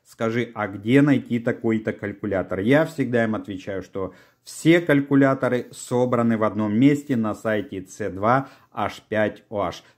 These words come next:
Там можно найти абсолютно любой калькулятор, а самое главное, калькуляторы там все правильные. Кроме того, на сайте можно скачать приложение на телефон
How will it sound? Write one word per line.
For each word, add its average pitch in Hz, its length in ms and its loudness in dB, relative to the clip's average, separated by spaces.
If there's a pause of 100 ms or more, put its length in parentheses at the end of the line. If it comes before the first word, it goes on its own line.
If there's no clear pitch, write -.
Там 117 180 0
можно 107 360 -2
найти 104 500 -4
абсолютно 120 720 0
любой 92 380 -2
калькулятор, 107 720 0 (200)
а 98 140 -8
самое 123 380 2
главное, 95 420 -4 (160)
калькуляторы 110 800 0
там 107 320 -2
все - 300 -2
правильные. 92 600 -2
Кроме 120 300 2
того, 104 300 -2
на 113 180 0
сайте 101 480 -2
можно 95 480 -2
скачать 92 560 -6 (380)
приложение 117 680 4
на 120 140 0
телефон 90 540 -8